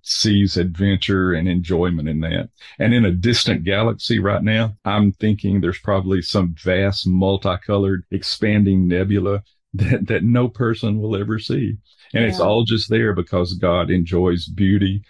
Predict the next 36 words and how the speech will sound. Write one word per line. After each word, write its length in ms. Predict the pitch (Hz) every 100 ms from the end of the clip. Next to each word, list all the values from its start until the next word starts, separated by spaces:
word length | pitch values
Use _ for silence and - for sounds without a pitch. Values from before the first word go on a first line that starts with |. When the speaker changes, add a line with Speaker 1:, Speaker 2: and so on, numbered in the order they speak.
| _ _ _
Speaker 1:
creativity, 960 | - 107 104 92 98 92 92 95 95 73
and 180 | 92 92
just 260 | 139 -
life 440 | 85 90 113 131 98
in 160 | 87
general. 480 | 92 90 107 - - _ - -
So 400 | - 127 117 95 - -
I 80 | 120
wouldn't 320 | 156 208 120
be 100 | 123
surprised 720 | - 90 - 92 123 120 - _ _ _
if 140 | - 113
the 160 | 110
unseen 460 | - 226 - 113 101
realm 380 | 90 98 101 95
that 100 | 76
we've 140 | 95
been 180 | 92 85
talking 320 | - 90 107
about 340 | 87 92 92 -
is 160 | 95
just 380 | - 104 - -
so 280 | 123 123 107
incredibly 840 | 98 92 - - 110 113 101 95
more 240 | 92 95 95
diverse 640 | 87 82 90 92 98 - _ _ _
and 180 | - 87
complicated 840 | - 104 101 104 98 98 98 95 -
than 280 | 90 90 98 -
we 180 | 127 131
can 120 | 117
Speaker 2:
Yeah. 160 | 107 101
Speaker 1:
even 60 | 90
begin 480 | 90 90 98 98
to 140 | 98 80
imagine. 560 | 82 82 85 90 87